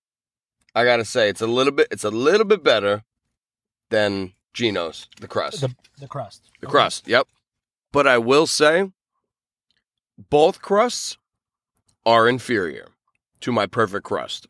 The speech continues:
Speaker 2: Okay.
Speaker 1: So this one is slightly better.
Speaker 2: So are you talking about the bottom?
Speaker 1: I'm talking about the bottom.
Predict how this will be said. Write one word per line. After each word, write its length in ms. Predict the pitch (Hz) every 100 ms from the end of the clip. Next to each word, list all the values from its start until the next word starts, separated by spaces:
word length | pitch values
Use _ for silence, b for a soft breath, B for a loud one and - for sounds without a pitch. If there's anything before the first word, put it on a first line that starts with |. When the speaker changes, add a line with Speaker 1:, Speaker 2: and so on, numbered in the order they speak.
| 139
Speaker 2:
Okay. 220 | 160 151 _ -
Speaker 1:
So 200 | - 127
this 220 | 139 151
one 140 | 180
is 100 | 147
slightly 920 | - - - 131 139 156 160 151 143 139
better. 360 | 117 117 82 - _ _ _
Speaker 2:
So 140 | - -
are 140 | 156
you 120 | 151
talking 300 | 147 165 196
about 220 | 175 165 -
the 80 |
bottom? 480 | 120 131 139 117 113 - -
Speaker 1:
I'm 80 |
talking 200 | 147 156
about 120 | 160 151
the 80 |
bottom. 320 | 139 104 65